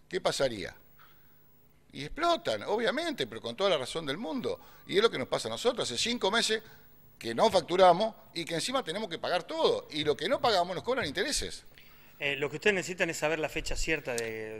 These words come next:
Speaker 2: apertura.
Speaker 1: Previsibilidad en esto. Nosotros, como le dijimos a los concejales, Miren, nosotros no queremos que nos habiliten el miércoles, o sea, o sería lo ideal, pero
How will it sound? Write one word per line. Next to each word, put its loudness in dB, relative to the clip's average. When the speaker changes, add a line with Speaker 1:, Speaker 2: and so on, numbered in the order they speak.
Speaker 2:
apertura. 0
Speaker 1:
Previsibilidad 8
en 0
esto. 2
Nosotros, 0
como -8
le -4
dijimos -4
a -2
los -2
concejales, -2
Miren, -4
nosotros -2
no -2
queremos 2
que -4
nos 0
habiliten -2
el 0
miércoles, 6
o -2
sea, 2
o -4
sería -2
lo 2
ideal, 10
pero -4